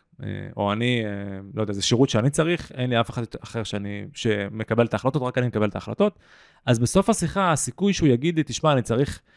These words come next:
אה, אה, להתייעץ עם אשתי", או משהו כזה, הוא מאוד, הוא יחסית הרבה יותר נמוך, או שהיא-, להתייעץ עם השותף שלי, אם אתם מוכרים לבעלי עסקים.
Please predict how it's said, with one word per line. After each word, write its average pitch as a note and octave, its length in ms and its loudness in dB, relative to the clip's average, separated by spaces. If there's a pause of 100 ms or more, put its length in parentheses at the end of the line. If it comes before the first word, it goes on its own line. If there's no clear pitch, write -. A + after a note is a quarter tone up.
(200)
אה, A2+ 60 2
אה, A2 320 2
להתייעץ G#2+ 560 2
עם G#2+ 280 -2 (120)
אשתי", D#3 320 4
או G#2+ 100 6
משהו C3+ 160 2
כזה, G3 200 2
הוא F3+ 140 4
מאוד, E3 280 2
הוא C#3 140 4
יחסית C3+ 280 2
הרבה C#3 160 6
יותר C3+ 160 2
נמוך, G#2 280 0
או G#2 60 -4
שהיא-, A2+ 260 2
להתייעץ A#2+ 360 2
עם B2+ 60 -2
השותף C3+ 280 2
שלי, A2+ 180 -4
אם A2 80 -6
אתם G#2 140 -6
מוכרים A2 260 -4
לבעלי G2+ 260 4
עסקים. - 300 -4